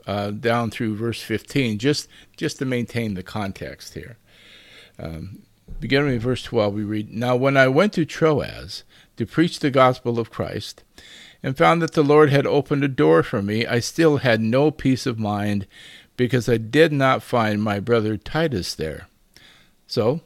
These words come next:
I said goodbye to them and went on to Macedonia. But thanks be to God, who always leads us as captives in Christ's triumphal procession, and uses us to spread the aroma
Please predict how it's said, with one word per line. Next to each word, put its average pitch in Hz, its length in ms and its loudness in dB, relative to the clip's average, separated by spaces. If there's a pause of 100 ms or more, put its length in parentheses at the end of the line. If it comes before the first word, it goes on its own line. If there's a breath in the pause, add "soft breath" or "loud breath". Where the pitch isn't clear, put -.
I 110 120 -4
said 143 240 0
goodbye 165 340 6
to 127 120 2
them 87 260 -4
and 107 160 -4
went 120 200 0
on 120 160 0
to - 120 -4
Macedonia. 98 800 -4 (1400 loud breath)
But 135 140 2
thanks 196 500 0
be 151 180 4
to 147 120 2
God, 101 420 -6 (640)
who 127 140 -2
always 175 580 4
leads 123 400 0
us 101 180 -4
as 110 160 -6
captives 98 680 -2
in 95 140 -4
Christ's 123 420 0
triumphal 113 540 -2
procession, 90 640 -6 (600 loud breath)
and 117 240 0
uses 139 520 2
us 104 280 -2
to 117 120 -6
spread 151 500 0
the 117 140 0
aroma 107 600 0